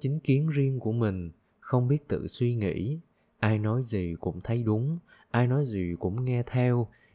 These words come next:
nên quả là nó chẳng thể thêu được một bông hoa nào lên váy. Đối với con người không có chính kiến, không biết độc lập suy nghĩ trong cuộc sống, việc gì cũng nghe theo người khác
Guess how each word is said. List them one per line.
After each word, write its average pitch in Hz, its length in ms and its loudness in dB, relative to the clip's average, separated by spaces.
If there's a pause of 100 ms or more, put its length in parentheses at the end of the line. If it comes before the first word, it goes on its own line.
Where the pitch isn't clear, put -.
nên 107 600 0
quả 85 260 -2
là 90 420 0
nó 104 140 -2
chẳng 87 380 -6
thể 82 240 -2
thêu 120 340 -2
được 87 280 -4
một 90 180 -2
bông 117 200 -2
hoa 113 220 -4
nào 85 320 -4
lên 98 280 -2
váy. 110 380 0 (680)
Đối 107 180 2
với 113 280 2
con 110 300 0
người 90 380 -2 (100)
không 101 280 -4
có 110 100 -4
chính 117 280 -2
kiến, 123 400 2 (320)
không 123 280 -2
biết 160 160 -2
độc 101 220 -4
lập 90 220 0
suy 131 280 -2
nghĩ 104 380 -2
trong 123 160 0
cuộc - 240 -8
sống, 123 400 -2 (360)
việc 95 260 -2
gì 87 280 0
cũng 95 180 -4
nghe 107 180 -2
theo 107 220 -4
người 85 240 -4
khác 120 360 -6